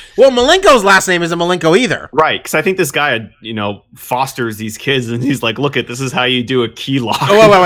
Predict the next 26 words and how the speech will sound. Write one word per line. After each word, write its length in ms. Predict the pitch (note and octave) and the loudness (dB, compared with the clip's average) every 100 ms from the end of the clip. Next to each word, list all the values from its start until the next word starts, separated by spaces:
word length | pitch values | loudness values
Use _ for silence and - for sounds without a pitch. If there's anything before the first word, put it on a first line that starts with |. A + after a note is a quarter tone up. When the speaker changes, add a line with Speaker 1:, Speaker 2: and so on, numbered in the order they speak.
| E3+ | 4
Speaker 1:
wait. 60 | |
No, 100 | F#3 | 2
okay, 180 | F#3 F3 | 2 4
I 120 | F3+ | 6
just, 180 | A3+ G3+ | 6 4
I 120 | G3 | 4
just 180 | A#3+ G3 | 4 2
Googled 320 | G#3 G#3+ G#3 | 0 2 0
Curtis 320 | - F#3+ G3 | 2 2 0
Malenko, 520 | F3 E3 F3 F3+ G3 F3+ | -2 -2 0 2 2 4
and 220 | D#3 D#3 | 2 2
they 100 | D#3+ | 2
just 220 | F3 E3+ | 2 0
wrote, 260 | D3+ D#3+ E3 | 4 4 4
you 80 | |
know, 100 | D#3 C#3+ | 0 0
Google 240 | D#3 D#3 | 0 2
writes, 180 | D3+ C#3+ | 0 -2
"People 320 | - E3 D#3 | -6 -4 0
also 320 | C3+ D3+ F#3 | 0 0 2
ask, 340 | F#3 G3 G#3 C3+ | 2 2 0 0
Speaker 2:
Mm-hmm. 260 | C3 A#2+ - _ _ _ _ _ _ _ _ - | -2 -2 -6 _ _ _ _ _ _ _ _ -2
Speaker 1:
is 180 | F3+ D#3 | 0 2
Dean 220 | B2+ A3 | 0 0
Malenko 540 | A3 G3+ G3+ G3+ F#3+ C3+ | 2 2 2 4 2 4
dead?" 400 | D#3+ D3+ A#2 | 4 4 2